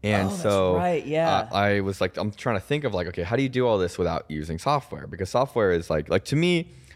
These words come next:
Speaker 1: software is cool if you're
Speaker 2: Point
Speaker 1: making
Speaker 2: failure.
Speaker 1: something for yourself. But let's say something goes wrong. Oh, the, the, it's in under the underground. It's, like, moist in the cave or whatever. Who knows? And it kinda corroded and it messed up.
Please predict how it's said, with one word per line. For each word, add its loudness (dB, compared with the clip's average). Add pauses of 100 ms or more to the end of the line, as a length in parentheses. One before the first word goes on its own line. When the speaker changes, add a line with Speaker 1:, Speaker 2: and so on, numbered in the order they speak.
Speaker 1:
software 0
is 0
cool 0
if -4
you're 2
Speaker 2:
Point 0
Speaker 1:
making -4
Speaker 2:
failure. -2
Speaker 1:
something -4
for -10
yourself. 0 (340)
But 0 (160)
let's 0
say 2
something 0
goes 2
wrong. -6 (460)
Oh, 4
the, 4
the, 2 (140)
it's -2
in 2
under 2
the 0
underground. 2
It's, -4
like, -4
moist 0
in -4
the -2
cave 0
or -4
whatever. 2
Who 0
knows? 0
And 0
it 2
kinda -2
corroded 2
and -4
it -6
messed -8
up. -20